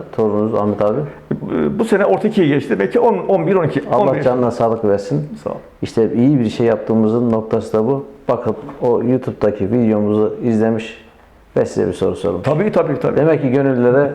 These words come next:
Speaker 1: e, her yaşta gönüllülere dokunabileceğiz.
Speaker 2: Elhamdülillah, elhamdülillah.
Speaker 1: Bu da böyle biz, bende sevinç yarattı.
Speaker 2: Çok
Speaker 1: E,
Speaker 2: şükür.
Speaker 1: Allah ona da, e, sağlık sıhhat versin.
Speaker 2: Amin.
Speaker 1: E,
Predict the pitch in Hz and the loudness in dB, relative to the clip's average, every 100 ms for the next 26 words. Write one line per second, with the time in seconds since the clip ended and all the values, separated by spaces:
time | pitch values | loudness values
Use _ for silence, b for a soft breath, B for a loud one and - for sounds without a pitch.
0 | - - 104 101 127 151 127 - 110 123 | -6 0 2 4 2 2 0 0 0 2
1 | 127 117 120 135 113 107 147 156 151 147 | 2 2 2 2 0 0 0 2 0 0
2 | - 147 - - 131 131 131 135 127 127 | 0 -2 -6 -6 -2 0 2 2 4 2
3 | 120 120 117 117 120 123 123 107 113 110 | 0 0 2 2 2 0 0 0 0 0
4 | 101 98 - 127 131 - 87 117 107 107 | 0 0 0 -2 -2 -6 0 2 4 2
5 | 120 123 127 131 117 107 - 95 95 95 | 2 2 2 2 2 0 0 2 2 0
6 | 107 113 107 - 107 - 107 101 117 110 | 0 0 0 0 0 0 -2 -2 -6 -8
7 | - B B B - 151 139 127 120 101 | -12 B B B -2 0 2 2 2 2
8 | - | 0